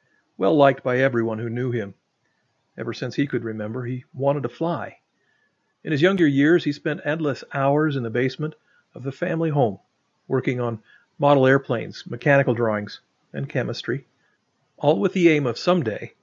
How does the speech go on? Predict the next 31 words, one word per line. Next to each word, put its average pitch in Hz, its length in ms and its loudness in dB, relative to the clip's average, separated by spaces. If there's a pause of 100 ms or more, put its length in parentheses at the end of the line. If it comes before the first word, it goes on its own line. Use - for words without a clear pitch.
(240)
becoming 180 360 0
a 156 40 -2
flyer. 170 440 -6 (1040)
With 143 220 0
his 143 340 2
father's 123 480 2
encouragement, 110 580 0 (340)
he 147 140 -4
began 143 360 2
to 120 360 -2 (300)
let 131 200 0
go 156 380 0 (280)
of 120 160 -6
his 110 240 -4
dreams 110 360 -8
of - 80 -16
flying 110 340 -6 (720)
and 180 380 -2
applied 165 380 2
to 165 80 4
Princeton. - 500 0 (380)
He 123 160 0
was 139 160 4
accepted 165 440 2
and 131 120 -6
began 127 260 -2
his 135 140 -4
studies 117 340 -2
in 123 180 -6
nineteen 139 460 -6
twenty-eight. 131 540 -4